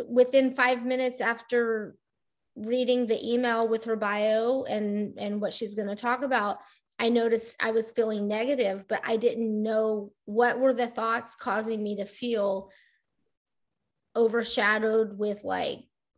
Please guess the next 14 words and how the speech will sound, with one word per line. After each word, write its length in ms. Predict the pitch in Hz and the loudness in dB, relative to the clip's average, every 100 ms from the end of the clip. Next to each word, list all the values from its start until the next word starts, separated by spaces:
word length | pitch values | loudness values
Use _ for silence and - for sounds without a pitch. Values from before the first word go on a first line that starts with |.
| - | -8
yuckiness. 680 | 214 214 226 165 117 - - | -4 -4 -4 -10 -10 -10 -6
Like, 140 | 233 | 0
I 80 | 247 | 0
couldn't 260 | 247 277 285 | 0 0 2
even 200 | 285 254 | 4 2
put 160 | 269 | 0
my 100 | 277 285 | -4 -2
finger 300 | 302 381 285 | 0 2 2
on 160 | 190 185 | 0 -2
it, 100 | 185 | -4
but 120 | 208 | -2
I 80 | 208 | 0
just 280 | 226 208 175 | 0 -2 -2
didn't 380 | 214 214 - | -2 -2 -6